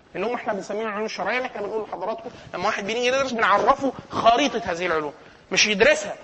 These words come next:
يدرس عنها، اللي هو الكلام عن العلم اللي إحنا دايمًا بنتكلم عنه في الدورات التعريفية، عشان الناس بس تعرف أسماء العلوم.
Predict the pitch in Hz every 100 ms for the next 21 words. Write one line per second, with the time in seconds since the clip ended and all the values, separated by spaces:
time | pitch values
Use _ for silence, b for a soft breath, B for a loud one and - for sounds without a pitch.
0 | - 226 180 - - - _ _ - 190
1 | 226 175 - 180 202 214 226 214 220 262
2 | 226 202 147 - 190 - 226 254 254 226
3 | - 254 240 240 240 196 202 214 214 202
4 | 175 170 175 139 _ _ - - 214 269
5 | 262 254 - 285 277 - 233 - 247 285
6 | 240 196 185 160